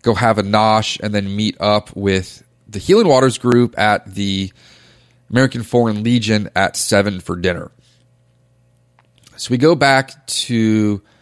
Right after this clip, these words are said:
or the, the guys go back to buy fly tie material, I think, at Melinda's. But Joe is there, and I'm like, if you listen to the podcast last year, I don't wanna deal with Joe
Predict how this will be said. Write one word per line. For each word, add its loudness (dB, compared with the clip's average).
or 0
the, 0
the -4
guys 0
go 4
back 2
to -4
buy 2
fly -4
tie -8
material, -6
I -8
think, -12
at -12
Melinda's. -10
But -10
Joe 2
is -2
there, 2
and -6
I'm -6
like, -6
if -12
you -6
listen 0
to 0
the -8
podcast 0
last 0
year, 2
I 2
don't 2
wanna 2
deal 2
with 4
Joe 2